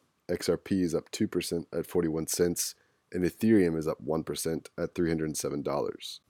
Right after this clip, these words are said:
Those are your leaders by market cap. Top gainers in the last twenty-four hours,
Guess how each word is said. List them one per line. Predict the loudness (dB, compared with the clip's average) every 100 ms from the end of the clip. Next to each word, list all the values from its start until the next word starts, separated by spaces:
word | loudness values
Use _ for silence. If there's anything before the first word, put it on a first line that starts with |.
| -8
Those | 6 8 10
are | 6
your |
leaders | 4 4
by | 2 2
market | 2 2 0 -2
cap. | -4 -4 _ _ -8
Top | 2 2 4
gainers | 6 8 8 6
in | 2
the |
last | 0 -2
twenty-four | -4 -2 -2
hours, | 2 0 -2